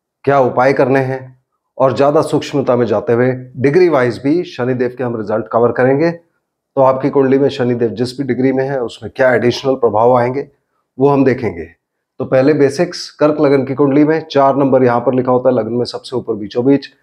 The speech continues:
चंद्रमा देव इसके मालिक होते हैं। चंद्रमा और शनि शत्रु कहलाए जाते हैं। तो चंद्रमा ने शनिदेव को इस कुंडली के अंदर एक खराब भाव दिया, अष्टम भाव, और शनिदेव आज के वीडियो के लिए हम अष्टम भाव में ही ले रहे हैं। तो स्वराशि हो गए,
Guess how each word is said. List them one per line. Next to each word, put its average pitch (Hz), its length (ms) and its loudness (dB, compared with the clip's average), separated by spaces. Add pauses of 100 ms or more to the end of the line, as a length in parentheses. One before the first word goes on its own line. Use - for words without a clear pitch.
(180)
चंद्रमा 143 360 2
देव 127 180 2
इसके - 220 -8
मालिक 131 280 -2
होते 147 260 0
हैं। 147 120 -2
चंद्रमा 127 480 -2
और 104 280 -4
शनि 156 420 0 (500)
शत्रु 147 380 0
कहलाए 123 300 2
जाते 139 260 0
हैं। 147 240 -6 (380)
तो 123 60 -8
चंद्रमा 135 440 2
ने 135 120 2
शनिदेव 123 440 2
को 147 460 -2 (520)
इस 180 180 2
कुंडली 127 300 2
के 120 100 0
अंदर 113 260 2
एक - 160 -2
खराब 127 300 2
भाव 131 260 2
दिया, 139 200 2 (440)
अष्टम 151 360 -2
भाव, 143 420 0 (380)
और 127 140 2
शनिदेव 127 580 -2 (440)
आज 127 240 2
के 135 120 0
वीडियो 113 280 2
के 110 140 -2
लिए 120 160 -2
हम 117 240 0
अष्टम 113 280 -4
भाव 104 220 0
में 110 140 -2
ही 131 100 2
ले 135 140 4
रहे 139 120 4
हैं। 156 180 -2
तो 110 100 -6
स्वराशि 139 520 0
हो 143 140 2
गए, 147 200 0